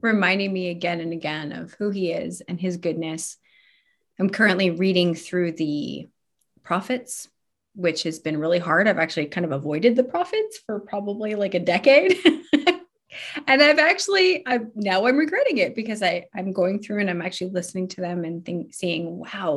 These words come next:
look at how good God is." I remember reading them a long time ago and thinking, "Oh, listen to all this judgment." But now I'm realizing,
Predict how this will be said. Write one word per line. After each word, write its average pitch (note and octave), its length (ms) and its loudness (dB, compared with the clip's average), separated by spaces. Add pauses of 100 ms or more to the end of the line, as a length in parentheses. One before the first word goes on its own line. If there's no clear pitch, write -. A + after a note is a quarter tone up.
look G#3+ 240 -6
at C#4 100 -2
how F#3 320 -2
good E3+ 460 -2
God D#3 340 -6
is." - 400 -14 (720)
I F#3+ 120 6
remember G#3+ 480 8
reading F3+ 300 4
them E3+ 140 0
a E3+ 80 -2
long F3 220 -2
time A3+ 240 6
ago F3 180 0
and D#3 160 -6
thinking, D3 340 -6
"Oh, G#3+ 140 2
listen G3 300 -2
to F3 80 0
all D3+ 80 -2
this D3 180 -6
judgment." F3+ 500 -2
But E3+ 100 -2
now F3+ 220 2
I'm F#3+ 160 2
realizing, D#3+ 600 -4